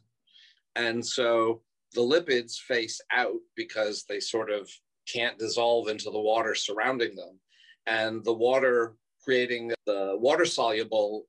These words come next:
leaflets in between to face each other, and you have this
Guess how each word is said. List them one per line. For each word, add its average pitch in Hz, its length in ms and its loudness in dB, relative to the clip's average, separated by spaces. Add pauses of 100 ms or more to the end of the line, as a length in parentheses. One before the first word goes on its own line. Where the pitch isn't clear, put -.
(140)
leaflets 120 480 -2
in 104 100 -6
between 143 420 0
to 107 120 -4
face 143 340 -2
each 127 160 -6
other, 98 300 -4
and 104 100 -12
you 107 100 -8
have 107 300 -2
this 104 220 -2